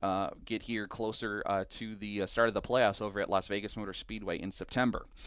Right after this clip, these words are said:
Again, eight oh three, oh five fifty-one, eight eight eight, five five two, five fifty. Apologize, we could not get to, uh, Matt Tiff this morning, but he is in the, uh, the Maui Jim sunglasses, uh, number thirty-six today for Front Row Motorsports.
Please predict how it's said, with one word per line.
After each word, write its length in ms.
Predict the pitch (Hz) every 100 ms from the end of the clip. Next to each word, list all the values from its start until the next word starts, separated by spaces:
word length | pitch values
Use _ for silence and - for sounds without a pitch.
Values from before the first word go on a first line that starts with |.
| - - -
Again, 180 | 143 139
eight 160 | 170 170
oh 100 | 147
three, 300 | - 160 143
oh 160 | 151
five 320 | - 139 127
fifty-one, 520 | 120 147 131 135 139 113
eight 160 | 131 135
eight 100 | 127
eight, 160 | 120
five 320 | - 139 131 127
five 220 | 135 123 110
two, 200 | - 135
five 300 | - 135 120
fifty. 260 | 139 127
Apologize, 500 | 110 170 262 - 107
we 80 | 123
could 160 | - 139
not 160 | 143
get 180 | 127 135 -
to, 260 | 139 127 - - - -
uh, 160 | 123 110
Matt 300 | 131 147 -
Tiff 240 | 165 147
this 220 | 127 -
morning, 360 | 147 156 156 156
but 160 | 113
he 180 | 131 139
is 160 | 135 120
in 180 | 123 120
the, 220 | 113 107
uh, 80 | 101
the 80 |
Maui 300 | 107 113 123
Jim 240 | 113 120 117
sunglasses, 920 | - 127 117 110 107 - 107 104 98
uh, 160 | 101 98
number 280 | 117 117
thirty-six 580 | 110 123 107 - 151 -
today 240 | 135 123 135
for 160 | 110
Front 260 | 101 113 -
Row 160 | 92
Motorsports. 800 | 92 113 131 - - 127 127 -